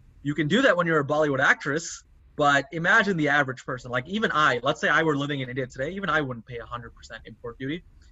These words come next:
The primary metric of consumer purchases for a vast majority of the income classes in India is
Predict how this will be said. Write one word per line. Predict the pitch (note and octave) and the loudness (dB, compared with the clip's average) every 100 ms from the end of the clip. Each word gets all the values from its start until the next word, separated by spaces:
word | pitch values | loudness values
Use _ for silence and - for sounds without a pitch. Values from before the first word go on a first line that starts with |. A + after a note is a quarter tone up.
| - | -16
The | C#3 | -16
primary | - G#3 C4 B3 F#3+ | 0 2 4 2 2
metric | D3 D#3+ - B2+ A2+ - - - - - | 0 -2 -2 -8 -8 -12 -20 -20 -14 -4
of | C#3 C3 A#2+ - _ - - - _ | 0 0 -2 -8 _ -20 -20 -20 _
consumer | E3 - G#3+ G3+ | -8 -2 0 0
purchases | - E3 D#3 D3+ - A2 - - - - - - - - - | -2 -4 -4 -8 -12 -16 -18 -20 -20 -20 -20 -20 -20 -20 -10
for | E3 | -4
a | C#3+ | -4
vast | B2+ D#3+ G3+ - | 0 4 4 2
majority | F3 D3 E3 | -4 -2 -4
of | C#3+ | -4
the | C#3 | -6
income | C#3+ C#3+ C#3+ | -8 -8 -10
classes | C3+ C3 B2+ B2+ | -8 -6 -6 -8
in | A#2+ | -14
India | A2+ B2 F#3 G#3 - - | -12 -8 -8 -8 -12 -6
is | C3 B2+ - | -4 -4 -8